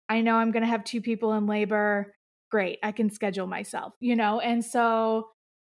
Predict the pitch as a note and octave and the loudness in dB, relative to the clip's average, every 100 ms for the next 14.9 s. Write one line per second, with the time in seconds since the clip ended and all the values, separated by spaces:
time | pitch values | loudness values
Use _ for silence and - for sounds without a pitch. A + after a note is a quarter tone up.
0 | _ A#3 A#3 C4 A#3 A3+ A3 G3+ G3+ D4 | _ -2 2 2 2 -2 -4 -4 -2 4
1 | C#4 A#3 A3+ G#3+ - A#3 G#3+ A3+ A#3 C4 | 6 6 2 0 2 2 2 2 0 4
2 | A#3 A3+ A3 A#3 G#3+ A3 A3 A#3 - A3+ | 4 6 4 4 2 2 2 0 0 2
3 | A3 A3+ A#3 A3 A3 A3+ B3+ D#4 - _ | 4 4 4 2 2 2 2 0 -6 _
4 | _ A3+ G#3+ G3+ F#3 - A3 C4 C4+ B3 | _ -2 0 -2 -6 -4 0 0 2 2
5 | A#3 A#3 A3+ B3+ C4 D4 D#4 E4 F4+ F4+ | 2 4 4 4 4 6 6 6 2 0
6 | - _ - G#3 F#3+ A3 C4 C#4 - - | -10 _ -10 -10 -4 4 6 6 2 -20
7 | _ - - B3 E4+ E4 G3+ F3 - _ | _ -16 -6 6 10 12 10 4 -12 _
8 | B3+ C#4+ E4 D#4+ B3 B3 B3+ B3 A#3 A#3+ | 2 4 4 2 2 4 4 6 4 4
9 | C4+ E4 D4 E4 E4+ - D#4+ F4 C#4+ A#3+ | 4 4 4 2 2 0 2 2 2 2
10 | B3+ A#3+ A#3 A3+ A#3 B3 B3 A3+ A3+ A3 | 2 2 4 4 4 2 0 0 -2 -4
11 | - - A#3+ A#3+ A3 G#3 - A3 A3 A#3 | -6 -4 -2 -2 -4 -4 -4 -4 -4 -4
12 | B3 A#3+ A#3+ A#3+ - _ _ _ _ _ | -2 0 0 -2 -6 _ _ _ _ _
13 | _ _ G3+ G3+ G#3+ G#3+ G#3 G#3 G#3 - | _ _ -6 0 2 2 2 -4 -10 -16
14 | - _ - A3 C#4 F#4 A4+ - | -20 _ -6 -2 2 2 0 -4